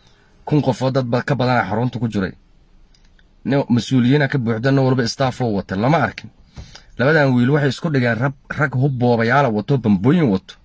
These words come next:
ee isku dhigeen. Ilaa dadkaas ay dariishadaha ka baxaan. Raggaasu marka waxay mudnaayeen.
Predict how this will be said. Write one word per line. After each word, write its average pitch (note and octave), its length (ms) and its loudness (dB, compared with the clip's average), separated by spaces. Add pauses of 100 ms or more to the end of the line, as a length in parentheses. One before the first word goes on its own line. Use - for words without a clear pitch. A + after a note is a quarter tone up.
(400)
ee B2 100 -2
isku A2+ 240 -6
dhigeen. E2+ 280 -2 (180)
Ilaa E3 260 2
dadkaas C3 400 -4
ay A2 120 -2
dariishadaha G#2+ 400 -2
ka B2 120 -4
baxaan. G2 280 -4 (1080)
Raggaasu F#2 400 -4
marka G2+ 240 -4
waxay G2+ 220 -4
mudnaayeen. F#2 480 -2